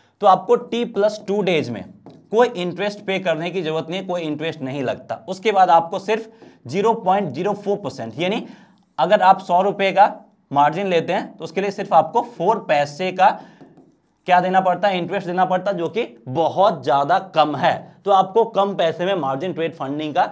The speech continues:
फैसिलिटी यहाँ पे आपको मिल रहा है। और टी प्लस टू डेज आपका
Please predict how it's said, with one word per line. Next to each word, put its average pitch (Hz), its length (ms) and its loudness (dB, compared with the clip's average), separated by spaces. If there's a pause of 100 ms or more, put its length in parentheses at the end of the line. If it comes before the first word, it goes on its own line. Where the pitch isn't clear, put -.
(300)
फैसिलिटी 165 380 -2
यहाँ 175 180 -2
पे 180 80 -2
आपको 170 240 2
मिल 175 180 0
रहा 180 100 2
है। 170 100 -4 (180)
और 160 160 0
टी 202 200 -4
प्लस 185 320 -2
टू 160 140 -4
डेज 170 180 -2
आपका 147 300 2